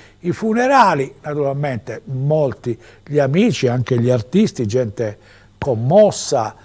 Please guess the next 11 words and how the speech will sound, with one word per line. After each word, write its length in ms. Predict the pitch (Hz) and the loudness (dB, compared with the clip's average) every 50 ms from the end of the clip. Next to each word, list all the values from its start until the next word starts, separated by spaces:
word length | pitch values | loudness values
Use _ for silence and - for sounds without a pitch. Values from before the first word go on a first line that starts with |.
| - - - - - - | -20 -20 -20 -20 -18 -12
eh, 560 | 127 127 117 107 107 107 104 104 101 98 98 98 | -10 -10 -8 -8 -8 -8 -8 -8 -8 -10 -10 -8
perché 580 | - 117 110 104 - - 151 160 160 151 139 | -8 -8 -8 -8 -6 -4 -2 0 0 0 -2
Franco 400 | 117 - - 135 175 190 165 160 | -4 -4 -4 -4 -2 -2 -2 -2
è 40 | 127 | -4
stato, 540 | 110 - - 131 123 117 117 117 110 107 - - - - - - _ _ _ _ | -4 -4 -4 -4 -2 -2 -2 -2 -2 -4 -6 -12 -20 -20 -20 -20 _ _ _ _
diciamo, 1040 | - 131 107 95 131 143 147 139 131 127 123 120 120 - - 123 113 107 107 113 | -8 -6 -4 -2 -2 0 0 0 0 0 0 0 -2 -2 -4 -6 -6 -6 -8 -10
eh, 80 | - _ | -14 _
con 300 | _ - 135 131 127 131 | _ -4 -2 0 0 0
la 100 | 127 123 | 0 0
nostra 460 | 123 127 147 147 127 - - - 135 113 | 0 -2 -2 -4 -6 -6 -6 -4 -4 -4
storia 680 | - - - - 208 233 233 196 156 131 107 92 | -4 -6 -4 0 2 2 4 4 2 2 0 -2